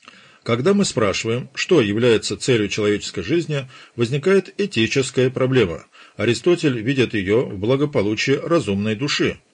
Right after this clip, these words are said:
и это, в свою очередь, означает для него активную разумную деятельность, осведомлённую о добродетелю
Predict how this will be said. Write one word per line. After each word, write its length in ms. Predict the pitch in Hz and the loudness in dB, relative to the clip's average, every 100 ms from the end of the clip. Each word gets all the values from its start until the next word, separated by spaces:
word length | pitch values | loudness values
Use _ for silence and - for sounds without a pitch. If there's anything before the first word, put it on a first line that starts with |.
| _ | _
и 160 | 147 117 | -2 0
это, 240 | 120 110 | 0 -2
в 40 | 95 | -4
свою 280 | 107 101 90 | -2 -2 0
очередь, 380 | 123 151 131 131 - - - | -2 -2 -2 -6 -20 -20 -6
означает 640 | 117 131 135 180 180 165 | -4 -2 0 2 2 0
для 220 | 101 101 113 | -8 -4 -2
него 340 | 98 120 - | 0 0 0
активную 640 | 107 - - 123 131 135 107 | -4 -6 -4 -2 0 -2 -2
разумную 580 | 110 107 131 127 135 | 0 0 0 0 -2
деятельность, 680 | 131 170 120 - 80 - - _ - - - | 0 0 0 -2 -10 -12 -16 _ -20 -18 -4
осведомлённую 1000 | 170 - 120 101 95 110 151 139 131 127 - | -4 0 0 0 0 2 2 2 -2 -6 -8
о 300 | 127 156 185 - | 0 0 0 -4
добродетелю 880 | 107 101 87 127 147 143 127 120 | -2 0 0 0 0 0 0 -2